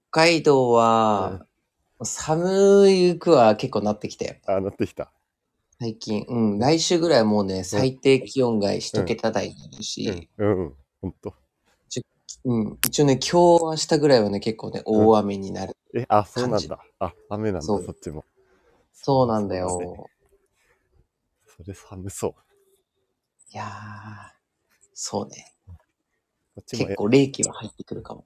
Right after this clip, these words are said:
Speaker 2: あ、入ってくる。
Speaker 1: うん。
Speaker 2: 結構やっとこっちも長袖を着ようかなって思ってきた。
Speaker 1: あ、ほんと？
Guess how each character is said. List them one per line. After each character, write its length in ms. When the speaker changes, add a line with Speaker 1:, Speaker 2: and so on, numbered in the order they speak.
Speaker 2:
あ、 100
入 140
っ 20
て 140
く 100
る。 100
Speaker 1:
う 120
ん。 340
Speaker 2:
結 160
構 80
や 120
っ 80
と 180
こ 140
っ 80
ち 80
も 140
長 240
袖 280
を 120
着 180
よ 120
う 40
か 140
な 100
っ 60
て 160
思 180
っ 20
て 80
き 120
た。 200
Speaker 1:
あ、 120
ほ 140
ん 80
と？ 240